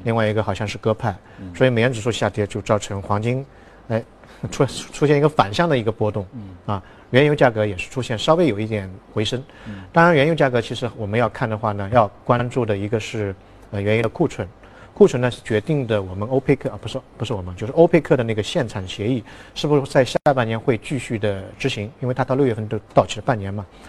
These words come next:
Speaker 1: 下半年如果继续执行的话，它有一个标准，就是说原油的库存量，呃，要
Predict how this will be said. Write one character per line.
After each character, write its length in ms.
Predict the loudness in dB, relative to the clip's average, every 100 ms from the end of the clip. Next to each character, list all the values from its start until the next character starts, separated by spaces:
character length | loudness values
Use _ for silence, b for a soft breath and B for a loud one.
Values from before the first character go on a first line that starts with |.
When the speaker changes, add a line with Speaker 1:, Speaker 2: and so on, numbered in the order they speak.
| B 2
Speaker 1:
下 160 | 6
半 100 | 8
年 100 | 6
如 120 | 4 4
果 100 | 4
继 140 | 4
续 80 | -2
执 100 | -4
行 140 | -4
的 80 | -4
话， 40 |
它 140 | 0 0
有 60 |
一 20 | 0
个 60 |
标 160 | -2 -2
准， 100 | -4
就 80 | -6
是 60 |
说 120 | -6 -8 B B B
原 140 | 6 6
油 40 |
的 80 | 4
库 140 | 2
存 160 | 0 0
量， 240 | 0 -2 -6 -16 -4
呃， 160 | 2
要 180 | 4